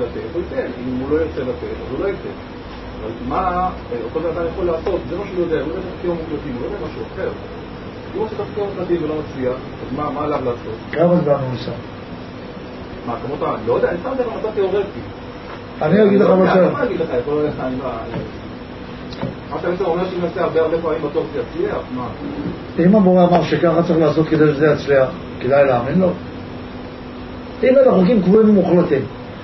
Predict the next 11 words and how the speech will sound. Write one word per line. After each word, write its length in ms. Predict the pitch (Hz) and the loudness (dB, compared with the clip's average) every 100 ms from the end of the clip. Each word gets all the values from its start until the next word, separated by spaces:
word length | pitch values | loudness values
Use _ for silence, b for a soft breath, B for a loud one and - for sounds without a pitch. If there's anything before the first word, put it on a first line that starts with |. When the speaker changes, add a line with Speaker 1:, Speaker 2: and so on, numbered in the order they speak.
| - | 2
Speaker 2:
למשל 420 | 185 214 196 202 | 4 6 6 6
אומרים 260 | 185 170 147 | 6 6 4
לך, 160 | 127 120 | -2 -4
"תשמע, 320 | - 165 180 147 | 0 4 6 4
אם 100 | 311 | 4
אתה 180 | 254 220 | 4 6
רוצה 420 | 190 180 180 156 - - - - - - - - - - - 151 | 6 4 4 4 2 -6 -14 -14 -14 -14 -14 -14 -14 -14 -6 4
לאהוב 340 | 175 190 233 | 6 8 6
את 120 | 180 | 6
החבר 340 | 180 170 180 175 | 4 6 6 6
שלך, 200 | 165 | 4